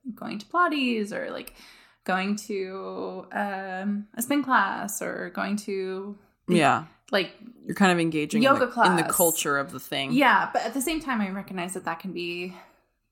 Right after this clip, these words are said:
Speaker 1: like, I, I'm sort of self-conscious of doing that sometimes 'cause I
Speaker 2: Mm.
Speaker 1: think a lot of these terms have a lot of, like, loaded, like,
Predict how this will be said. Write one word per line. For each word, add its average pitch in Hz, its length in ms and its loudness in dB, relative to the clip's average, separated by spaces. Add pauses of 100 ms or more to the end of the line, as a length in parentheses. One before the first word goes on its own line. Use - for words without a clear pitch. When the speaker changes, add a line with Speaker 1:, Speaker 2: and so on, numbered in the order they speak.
(120)
Speaker 1:
like, 208 200 4
I, 190 220 4
I'm 196 360 -2
sort 208 240 0
of 202 60 -4
self-conscious 185 560 -4
of 190 60 -10
doing 202 140 -2
that 208 160 0
sometimes 233 540 -4
'cause 175 140 4
I 175 60 8
Speaker 2:
Mm. 165 60 4
Speaker 1:
think 160 140 2
a 196 40 -2
lot 190 160 0
of 196 60 -8
these 185 160 -4
terms 165 300 -10
have 175 140 -6
a - 100 -8
lot 170 80 0
of, 170 100 -6
like, - 160 -8
loaded, 160 600 -6
like, - 300 -8